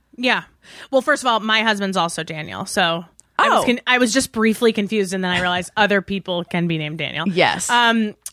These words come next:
Speaker 1: yeah, I think in, I think in twenty sixteen, uh, first of all, yeah, the Trump presidency, like, ruined a lot for
Speaker 2: Yeah.
Speaker 1: a lot of people. For me personally, I felt like the idea that, like, there is a fair side of politics or that there is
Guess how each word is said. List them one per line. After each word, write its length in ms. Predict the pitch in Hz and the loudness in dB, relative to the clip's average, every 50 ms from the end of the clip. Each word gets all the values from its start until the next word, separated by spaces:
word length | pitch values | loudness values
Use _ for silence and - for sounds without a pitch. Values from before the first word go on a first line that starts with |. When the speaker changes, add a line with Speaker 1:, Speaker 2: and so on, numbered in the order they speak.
| _ _ - - - - | _ _ -20 -18 -16 -8
Speaker 1:
yeah, 300 | - 262 311 370 381 330 254 | -2 0 0 2 2 2 2
I 100 | 262 262 | 0 0
think 240 | 262 311 330 359 403 | 0 0 0 0 0
in, 200 | 403 349 330 - | -2 -2 -2 -2
I 100 | - 262 | -2 0
think 200 | 254 294 302 330 | 0 -2 -2 -2
in 60 | 330 | -4
twenty 260 | 269 262 269 262 262 | -4 -4 -2 -2 -4
sixteen, 800 | 254 - 285 247 - - - - 220 214 220 233 262 285 302 302 - _ _ - | -4 -6 -8 -8 -10 -10 -6 -2 0 0 2 2 0 -2 -4 -8 -12 _ _ -6
uh, 80 | 269 - 220 240 | -6 -6 -6 -4
first 180 | - 339 349 285 | -2 0 0 2
of 40 | 269 | 2
all, 280 | 220 190 185 - - _ _ _ _ _ _ _ _ _ _ _ _ _ _ | 2 0 0 -2 -6 _ _ _ _ _ _ _ _ _ _ _ _ _ _
yeah, 180 | - 262 285 175 - - _ _ _ _ _ _ | -4 -2 -2 -2 -2 -6 _ _ _ _ _ _
the 100 | - 247 | -8 -4
Trump 220 | 262 311 330 269 | -4 -4 -4 -2
presidency, 520 | - 320 277 262 269 262 240 254 - 247 233 | 0 0 0 0 0 -2 -2 -2 -2 -2 -2
like, 160 | 208 190 175 | -2 -4 -2
ruined 320 | 185 208 220 214 208 208 185 | 0 0 0 0 0 -2 -2
a 40 | 185 | -2
lot 280 | 185 170 151 107 - - _ | 0 0 0 0 -2 -6 _
for 320 | - 208 202 180 175 185 - | -2 0 0 0 0 0 0
Speaker 2:
Yeah. 80 | 226 | 2
Speaker 1:
a 20 | 220 | 2
lot 200 | 233 220 226 226 | 4 4 2 2
of 100 | 202 - | 0 -2
people. 460 | 226 208 - 208 190 185 185 180 - - - - - - _ | -4 0 2 2 4 4 2 2 -2 -8 -16 -20 -20 -20 _
For 140 | - 247 247 | -2 2 4
me 160 | 247 247 247 | 4 4 2
personally, 880 | - 254 247 240 240 - 254 240 226 214 208 208 202 196 196 196 190 - - | 2 2 2 2 0 0 -2 -2 0 0 2 2 2 2 2 0 -2 -2 -2
I 140 | - 214 214 | 0 0 0
felt 180 | 180 220 196 - | 2 0 0 2
like 340 | 208 208 180 - _ - - _ _ _ _ _ _ _ _ _ _ _ _ _ - | 0 -2 -2 -4 _ -20 -20 _ _ _ _ _ _ _ _ _ _ _ _ _ -8
the 180 | - 240 240 220 | -4 0 0 2
idea 540 | 214 214 208 180 208 208 208 202 202 196 | 2 2 0 0 0 2 2 2 2 2
that, 160 | 202 214 170 196 | 0 -2 0 0
like, 440 | 202 196 185 185 190 180 - 185 | 0 0 0 0 -2 -6 -6 -2
there 160 | 180 226 220 214 | 0 2 2 2
is 160 | 208 202 202 | 2 2 0
a 80 | 214 | -2
fair 460 | 202 - - 214 185 180 180 185 190 208 | 0 0 0 2 4 4 4 2 2 0
side 340 | - - 202 190 190 190 | 0 2 2 2 2 2
of 140 | 190 185 - | 0 -2 -2
politics 640 | - 208 190 180 185 190 190 220 208 202 - - - | 0 2 2 4 2 2 2 2 0 0 0 -2 -6
or 140 | - 233 208 190 | -4 -4 0 2
that 220 | 196 196 - - | 2 0 0 0
there 220 | - 190 185 190 | 0 0 0 0
is 580 | - - 208 196 190 196 190 185 180 - - | 0 2 2 2 2 2 2 -2 -4 -6 -8